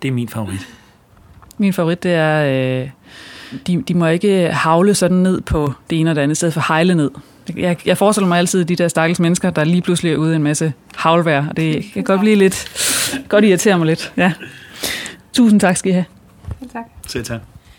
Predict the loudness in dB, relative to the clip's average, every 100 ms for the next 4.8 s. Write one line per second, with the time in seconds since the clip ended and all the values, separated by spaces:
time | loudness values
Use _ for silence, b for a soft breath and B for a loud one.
0 | b -4 -2 -2 2 4 4 4 4 2
1 | 2 0 -2 -2 -2 0 -2 0 0 0
2 | -2 0 2 2 0 -6 _ 0 2 2
3 | 2 2 0 0 0 0 -2 -4 -4 -4
4 | -4 0 0 0 -2 -2 -4